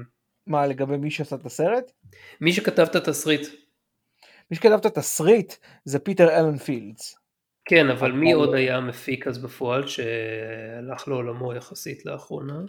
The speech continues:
Speaker 1: מייקל פילר זה היה מי שהלך לעולמו לאחרונה, אבל הוא היה יותר וויג'ר מאשר Deep Space Nine.
Speaker 2: טוב, אולי אני כן חשבתי על פיטר אלן פילדס, לא משנה, בכל מקרה.
Speaker 1: אני זוכר שגם דיברנו עליו, אה, נראה לי כש-,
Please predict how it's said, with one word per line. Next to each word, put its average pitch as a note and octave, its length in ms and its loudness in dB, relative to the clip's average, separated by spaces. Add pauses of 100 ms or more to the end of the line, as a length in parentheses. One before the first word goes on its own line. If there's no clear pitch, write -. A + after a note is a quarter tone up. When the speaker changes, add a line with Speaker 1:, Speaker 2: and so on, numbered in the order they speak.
(420)
Speaker 1:
מייקל D#3 360 -2
פילר G#3 300 4
זה C3 120 6
היה C3+ 120 8
מי C#3 100 -4
שהלך C#3 260 4
לעולמו C3+ 320 2
לאחרונה, C3 380 0
אבל A#2+ 160 -2
הוא C3 180 -2
היה D#3 340 4
יותר C#3+ 380 -4
וויג'ר B2+ 400 -2
מאשר A#2+ 300 -6
Deep B2 220 -12
Space - 280 -16
Nine. B2 240 -12 (840)
Speaker 2:
טוב, - 160 -6
אולי B2+ 140 -2
אני D#3+ 120 0
כן D3 140 2
חשבתי C3+ 440 -6
על A#2 60 -10
פיטר B2 420 -6
אלן A#2 200 -6
פילדס, - 520 -12
לא F3 100 0
משנה, C#3+ 300 -2 (180)
בכל D3+ 200 0
מקרה. D3+ 360 -2 (840)
Speaker 1:
אני C3+ 160 -6
זוכר D3+ 200 -2
שגם G3+ 340 -2
דיברנו D3 440 2
עליו, B2 320 0
אה, B2 100 -6
נראה B2+ 240 -8
לי B2+ 140 -10
כש-, - 180 -14